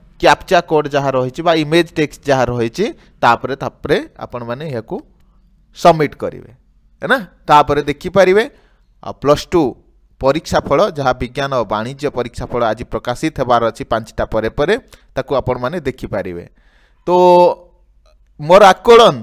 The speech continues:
ନିଶ୍ଚିନ୍ତ ପୂର୍ବ ବର୍ଷ ଠାରୁ ଏ ବର୍ଷ ଛାତ୍ରଛାତ୍ରୀମାନଙ୍କର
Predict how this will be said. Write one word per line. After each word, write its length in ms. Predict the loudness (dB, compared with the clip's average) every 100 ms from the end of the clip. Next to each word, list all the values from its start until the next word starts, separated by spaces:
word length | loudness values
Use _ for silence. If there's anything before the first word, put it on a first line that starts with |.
| -14 _
ନିଶ୍ଚିନ୍ତ 480 | -6 -6 -6 -8 0 2 2 -2 _ _ _ -6
ପୂର୍ବ 280 | -4 -2 -2
ବର୍ଷ 360 | 0 0 -2 -2 2 4 2 -6 _ _ _ _ -2
ଠାରୁ 300 | 4 4 4 0 _ _ -6
ଏ 140 | 4 6
ବର୍ଷ 340 | 8 6 6 4 6 6 2 _ _ -2
ଛାତ୍ରଛାତ୍ରୀମାନଙ୍କର 1160 | 0 2 2 0 -2 -8 -8 -6 -6 -6 -2